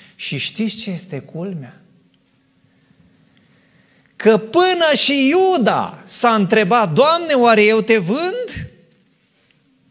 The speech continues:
Noi avem așa capacitatea de a face, scuzați-mi expresia, pe proștii cu Dumnezeu. Și unii cu alții.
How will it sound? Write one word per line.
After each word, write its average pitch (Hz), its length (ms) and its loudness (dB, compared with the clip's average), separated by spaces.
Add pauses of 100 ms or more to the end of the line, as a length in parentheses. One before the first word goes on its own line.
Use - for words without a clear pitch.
(680)
Noi 254 200 0
avem 370 220 -6
așa 359 220 -4
capacitatea 208 680 -6
de 156 80 -4
a 143 60 -2
face, 151 540 -8
scuzați-mi 139 600 -8
expresia, 117 460 -8
pe 127 180 -4
proștii 127 560 -4
cu 117 140 -8
Dumnezeu. 107 680 -4 (560)
Și - 220 -10
unii 330 120 -8
cu 233 120 -6
alții. 165 420 -6